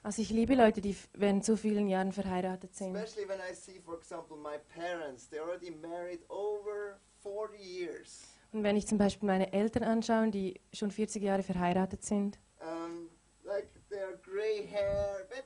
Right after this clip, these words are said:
Speaker 2: they, they like, they hold still hands. It's so <laughs> great.
Speaker 1: Die haben graue Haare, aber die halten sich immer noch an den Händen. Das ist so toll.
Speaker 2: So th-, uh, uh,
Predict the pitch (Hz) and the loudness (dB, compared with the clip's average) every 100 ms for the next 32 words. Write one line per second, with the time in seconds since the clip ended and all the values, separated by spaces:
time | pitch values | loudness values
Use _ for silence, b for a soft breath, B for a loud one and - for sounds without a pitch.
0 | - 277 - - 262 254 277 277 - _ | -10 -10 -12 -10 -8 -8 -10 -12 -14 _
1 | - 220 - 269 311 302 - 285 349 - | -10 -10 -6 -8 -8 -12 -16 -12 -12 -6
2 | 269 302 311 254 - - - - - b | -2 -2 -2 -6 -8 -16 -20 -20 -20 b
3 | b - 254 - 294 285 - 269 277 269 | b -16 -8 0 0 0 -6 -4 -2 -2
4 | - b b b 220 220 202 202 196 190 | -4 b b b 4 6 6 6 6 8
5 | 185 190 233 247 190 208 190 190 190 208 | 8 6 4 4 2 2 2 2 -2 0
6 | 190 208 208 196 196 190 180 175 175 175 | 4 6 8 6 4 4 2 0 -2 -4
7 | 175 185 185 185 - 208 208 202 b b | -4 -4 -4 -4 2 4 4 2 b b
8 | b 202 185 175 180 - - 190 170 - | b 6 6 4 -2 -8 -6 -6 -6 -14
9 | - 180 175 - 170 175 180 | -12 -12 -12 -14 -10 -8 -6